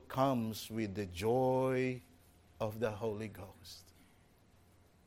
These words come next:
Last Sunday, we were challenged with preaching and performing the gospel in our lives.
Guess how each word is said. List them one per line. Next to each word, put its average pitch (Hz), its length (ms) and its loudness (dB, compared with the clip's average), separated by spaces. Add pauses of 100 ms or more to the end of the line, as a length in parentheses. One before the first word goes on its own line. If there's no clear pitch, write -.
(1900)
Last 170 340 12
Sunday, 151 600 12
we 143 240 8
were 139 140 12
challenged 151 600 12
with 127 300 4
preaching 135 680 6 (400)
and 131 260 2
performing 135 840 12 (120)
the 131 140 6
gospel 131 580 12
in 120 120 6
our 117 160 10
lives. 117 680 8